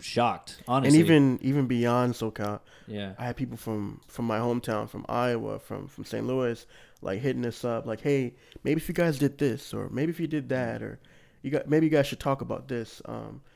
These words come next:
Speaker 2: and I'm, I'm very excited to, to, to take those comments and try and make a better podcast for you guys.
Speaker 1: Yeah.
Speaker 2: So going forward, we wanna implement some of these things that we learned.
Speaker 1: Yeah.
Speaker 2: Uh, you know, some people have brought up the, the topic of the audio quality. Once we,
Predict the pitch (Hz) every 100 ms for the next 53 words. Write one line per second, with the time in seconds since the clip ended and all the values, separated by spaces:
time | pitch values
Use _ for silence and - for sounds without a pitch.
0 | _ 127 127 123 131 120 139 156 131 -
1 | 120 117 110 - 117 113 113 - _ _
2 | _ _ _ - 113 110 110 - - 120
3 | 156 147 143 120 - 143 143 127 - 110
4 | 107 127 120 117 113 107 113 113 - 117
5 | 113 113 113 123 120 113 95 - - 87
6 | - - 135 127 156 143 123 165 165 139
7 | 117 120 120 120 107 - - - 151 143
8 | 131 127 - 135 123 120 123 117 117 110
9 | 113 117 110 110 92 82 - - 117 110
10 | - 139 135 117 - 135 131 120 - -
11 | 123 117 - 117 - 120 131 117 117 110
12 | 110 - - - - 131 127 117 - 113
13 | 113 110 - - - - 123 170 - 165
14 | 160 131